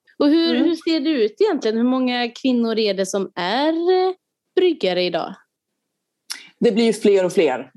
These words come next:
Speaker 3: Eh, om man tittar på, ja, men U S A som är så här framgångsbranschen, man ska säga, med,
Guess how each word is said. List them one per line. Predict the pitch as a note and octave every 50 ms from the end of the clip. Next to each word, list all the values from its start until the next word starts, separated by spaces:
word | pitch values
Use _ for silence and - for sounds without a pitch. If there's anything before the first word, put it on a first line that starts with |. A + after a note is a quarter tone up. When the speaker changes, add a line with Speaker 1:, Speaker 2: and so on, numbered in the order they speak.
| _ -
Speaker 3:
Eh, | F3+ F#3 F3+ F3 F3 F3 E3+ E3+ D3+ B2+
om | F#3+ F#3+
man | F#3+ F3 F3+ -
tittar | - G3+ G3+ G3 F3+
på, | G3 _ F#3+ F3+ E3+ F3 E3+ E3+ E3+ F#3 -
ja, | - G3
men | G3 F3+
U | - G#3+ F#3 F3+
S | F#3 -
A | G#3 F3+ F3+
som | F3 F#3 E3 E3+ E3+
är | D#3+ D#3+ D#3+ D#3 D#3 D#3 _ _ _ _ _ _ _ - - _ - - - - - - - - _ _ -
så | F3+
här | - C3+
framgångsbranschen, | - G3+ G3 F3 D#3+ E3+ E3+ E3 D#3+ - - - - E3+ G3 F#3+ F#3 F3 E3+ - F3+ E3
man | D#3+ D#3
ska | D#3+ D3+
säga, | D3+ D3 D3
med, | C#3+ D#3